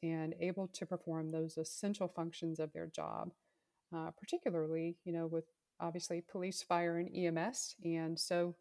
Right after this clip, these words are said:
uh, in these scenarios, again, the employer is wanting to ensure that, you know, those employees are, uh, able to perform those job duties, you know, in,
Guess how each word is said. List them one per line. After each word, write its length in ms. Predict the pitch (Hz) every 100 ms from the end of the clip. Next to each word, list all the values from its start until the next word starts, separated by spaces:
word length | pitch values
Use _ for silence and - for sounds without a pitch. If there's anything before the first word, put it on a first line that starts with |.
| _ - _ -
uh, 140 | 175 180
in 140 | 185
these 220 | 208 220
scenarios, 640 | 220 233 214 214 214 214 -
again, 380 | - 175 170 170
the 100 | 170
employer 580 | 170 - 180 185 180
is 220 | 175 175 -
wanting 260 | 180 190
to 140 | 180 190
ensure 500 | 185 - 160 160 160
that, 280 | 156 156 - _ _ _ _ -
you 80 |
know, 80 | 185
those 240 | 185 208 226
employees 560 | 220 - 190 196 196
are, 240 | 190 190 190 _ _ - - _ _ -
uh, 280 | 170 170 170 - - _ _ _ _ -
able 180 | 190 208
to 180 | 208 214
perform 420 | 214 - 240 269
those 220 | 175 160
job 300 | - 156 156
duties, 540 | 170 156 156 160 - -
you 80 | 165
know, 160 | 160
in, 260 | - 170 175